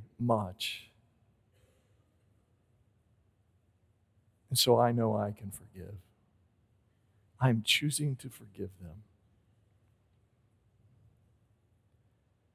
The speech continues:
And so, Lord, I, I'm just putting it in your hands, but Lord, help me,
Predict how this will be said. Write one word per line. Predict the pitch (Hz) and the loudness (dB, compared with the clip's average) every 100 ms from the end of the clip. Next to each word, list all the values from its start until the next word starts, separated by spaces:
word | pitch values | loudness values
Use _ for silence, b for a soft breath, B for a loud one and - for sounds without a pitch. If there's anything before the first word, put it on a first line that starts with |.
| _ _ _ _ _ _ _ _ _ _ _ _ | _ _ _ _ _ _ _ _ _ _ _ _
And | 135 | 4
so, | - 147 | 6 8
Lord, | 135 139 | 10 10
I, | 135 135 131 131 - - _ _ _ _ _ _ _ _ | 10 8 6 -4 -16 -20 _ _ _ _ _ _ _ _
I'm | 143 | -2
just | 165 135 - | 0 0 -2
putting | - 147 139 139 | 2 2 4 2
it | 135 | 2
in | 131 123 | 2 2
your | 127 131 | 2 2
hands, | 127 131 131 127 | 2 2 2 0
but | 120 110 | -4 -2
Lord, | 127 127 | 0 0
help | 104 143 127 | 2 0 0
me, | 123 143 165 | -2 -2 -2